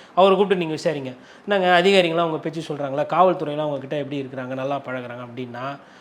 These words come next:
அவரும் அதே தான் சொல்லுவாரு, "எனக்கும் என் தலைவர் தளபதிக்கும் ஆயிரம் இருக்கும், நடுவுல நீங்கெல்லாம் யாரு? நானு அவரு ஒரே குடும்பம் திமுக, நீங்கெல்லாம் குறுக்குல வரக்கூடாது, நீங்கெல்லாம் வெளியில போங்க."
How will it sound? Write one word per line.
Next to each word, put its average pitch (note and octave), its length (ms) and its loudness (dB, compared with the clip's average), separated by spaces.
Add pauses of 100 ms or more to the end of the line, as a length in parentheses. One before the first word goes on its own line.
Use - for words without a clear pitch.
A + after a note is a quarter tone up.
(140)
அவரும் A#3+ 240 10
அதே A3 180 8
தான் G#3+ 200 6
சொல்லுவாரு, D3 300 -2
"எனக்கும் G#3 500 0
என் G#3 200 0
தலைவர் F#3 520 2
தளபதிக்கும் F3+ 580 0 (100)
ஆயிரம் G3 240 8
இருக்கும், F3 300 0
நடுவுல G3 300 2
நீங்கெல்லாம் F3+ 400 2
யாரு? C#3+ 240 -2 (1300)
நானு A3 500 6
அவரு G3+ 380 4
ஒரே A#3 240 8
குடும்பம் F#3 340 0
திமுக, G#3 360 0 (680)
நீங்கெல்லாம் C#4+ 480 6
குறுக்குல A#3+ 260 2
வரக்கூடாது, E3 420 2
நீங்கெல்லாம் A#3 300 4
வெளியில F#3+ 240 4
போங்க." C#3 180 -6